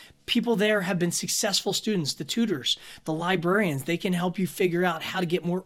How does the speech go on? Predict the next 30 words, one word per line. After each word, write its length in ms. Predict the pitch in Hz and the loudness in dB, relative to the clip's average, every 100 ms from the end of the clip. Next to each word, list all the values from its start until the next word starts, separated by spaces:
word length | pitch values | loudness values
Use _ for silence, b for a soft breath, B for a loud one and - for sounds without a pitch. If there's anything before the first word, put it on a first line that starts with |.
| - | 0
organized. 720 | 202 185 165 131 117 110 - B B B - | 2 2 0 -2 -8 -14 -16 B B B 0
Virtually 500 | 220 - 233 220 - - | 2 4 2 0 -2 -2
any 260 | 196 233 | 2 2
problem 380 | 190 214 202 190 | 2 2 2 4
you 100 | 185 | 2
have 540 | 147 190 175 123 - B B B | 0 -2 -2 -4 -10 B B B
has 260 | - 180 165 | -4 0 0
been 160 | 202 180 | 0 -2
had 280 | 175 175 | 0 0
by 180 | 160 151 - | 0 -2 0
other 220 | 160 165 | 0 0
students, 540 | - 160 160 185 - B B B | 0 0 2 0 -2 B B B
and 160 | 165 165 | 0 2
they 100 | 180 | 0
can 160 | 202 | 0
help 320 | 170 175 180 | -2 -4 -6
you 160 | 175 156 | -4 -2
overcome 460 | 151 143 - 156 151 | -2 -6 -4 -2 -4
them. 240 | 107 107 B B B | -6 -12 B B B
But 180 | 143 - | -8 -8
you 60 | |
have 280 | - - 180 | -6 -8 -6
to 80 | - | -4
be 140 | 170 | -2
willing 440 | 156 139 160 180 160 | -2 0 0 2 0
to 80 | 143 | -4
seek 520 | - - 175 165 - | -6 -4 -4 -6 -10
the 100 | 139 | -10
help 440 | - 147 143 139 - | -8 -6 -6 -8 -4
out. 240 | 143 - | -2 -2